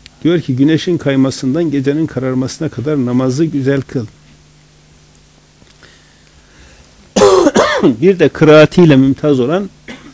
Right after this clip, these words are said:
sabah namazını. Ne demek kıraatiyle mümtaz olan sabah namazı?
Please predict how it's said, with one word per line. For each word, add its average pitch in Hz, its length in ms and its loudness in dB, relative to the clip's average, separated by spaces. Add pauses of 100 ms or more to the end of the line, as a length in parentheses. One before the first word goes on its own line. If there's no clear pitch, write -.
(140)
sabah 156 360 0
namazını. 120 560 -2 (760)
Ne 156 120 2
demek 120 240 -2
kıraatiyle 113 540 0
mümtaz 110 380 -4
olan 104 140 -6
sabah 98 280 -10
namazı? - 500 -20